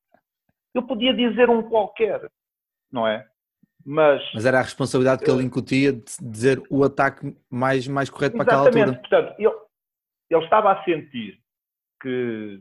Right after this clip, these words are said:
Speaker 1: a equipa ofensivamente provavelmente não estaria, não estaria bem, precisava de mudar.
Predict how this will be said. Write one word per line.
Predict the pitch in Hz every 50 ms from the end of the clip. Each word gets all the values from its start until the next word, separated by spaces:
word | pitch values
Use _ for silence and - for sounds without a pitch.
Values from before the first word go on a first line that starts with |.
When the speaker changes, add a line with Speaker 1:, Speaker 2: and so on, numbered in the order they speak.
| 104 -
Speaker 1:
a | 110
equipa | 110 - 147 147 - 139 127 120
ofensivamente | 123 123 - 147 - - 151 147 147 156 147 135 -
provavelmente | - 127 123 135 131 127 127 135 135 127 123 -
não | 131 120
estaria, | - - 123 117 117 113 104 98 98 _ _
não | 120
estaria | 120 - 135 123 120 117
bem, | 131 170 226 226 226
precisava | - - 160 123 113 143 147 131 135 131 107
de | 113
mudar. | 123 123 120 110 98 127 123 135 143 160 180 190